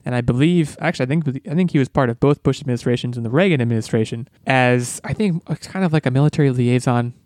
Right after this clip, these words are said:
kind of person who later went into private defense contracting, and he turned up dead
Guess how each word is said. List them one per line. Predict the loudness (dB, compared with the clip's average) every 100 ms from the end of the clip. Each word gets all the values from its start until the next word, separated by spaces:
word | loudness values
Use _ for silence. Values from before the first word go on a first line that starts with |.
| -8
kind | -6
of | -2
person | -2 -2 -2 -8 _ 0
who | 2
later | 4 4 4
went | 2
into | 0
private | 0 0 0
defense | -2 -2 -2
contracting, | -4 -4 -2 -4 -2 -6 -6 -8
and | -6 -6 -6 -6 -10 -14 _ _ _
he | -16 -6 -6
turned | -6 0 2 4
up | 2 0
dead | 0 2 2 2 0 -4